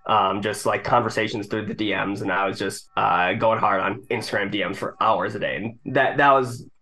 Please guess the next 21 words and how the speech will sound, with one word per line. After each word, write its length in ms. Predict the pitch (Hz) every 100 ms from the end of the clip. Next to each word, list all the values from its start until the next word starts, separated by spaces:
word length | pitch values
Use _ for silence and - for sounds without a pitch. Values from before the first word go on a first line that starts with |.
| -
a 80 | 151
lot 460 | 135 127 123 117 -
of 200 | 123 120
our, 420 | 117 113 120 -
our 160 | 123 113
business 340 | 120 113 107
at 80 | 110
the 80 | 107
start. 420 | - 107 104 -
And 200 | 120 117
then 380 | 139 170 143 113
once 340 | 120 131 131
we 360 | 139 131 123 120 - - - _ _ - 139 120
got 360 | 165 165 160
kind 180 | - 127
of 80 | 113
that 260 | 117 113 143
infrastructure 580 | 143 139 131 123 - 113
set, 440 | - 147 147 -
that's 260 | 131 123 -
when 340 | 113 110